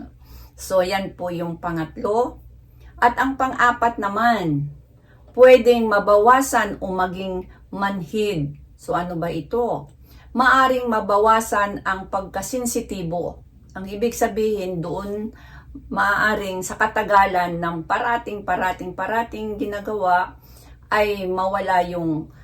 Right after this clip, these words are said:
mabawasan, hindi naman totally mawawala siguro. So, mababawasan yung pagkasensitibo. Kasi madalas na madalas. So,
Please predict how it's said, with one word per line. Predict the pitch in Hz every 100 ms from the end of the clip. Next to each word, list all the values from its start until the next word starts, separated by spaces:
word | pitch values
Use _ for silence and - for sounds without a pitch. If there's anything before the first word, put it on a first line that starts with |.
| - -
mabawasan, | 208 233 233 233 226 208 180 185
hindi | 196 208
naman | 208 208 208
totally | 190 185 196 185
mawawala | 185 180 180 180 180 180
siguro. | - 220 214 233 170 170 - - - -
So, | - 185 170
mababawasan | 180 196 220 202 214 208 202 196 196 185
yung | 180 -
pagkasensitibo. | 170 156 170 165 165 165 147 156 143
Kasi | - 233 220 175 - -
madalas | 180 185 196 202 -
na | 175
madalas. | 175 196 160 147
So, | - 185 170 165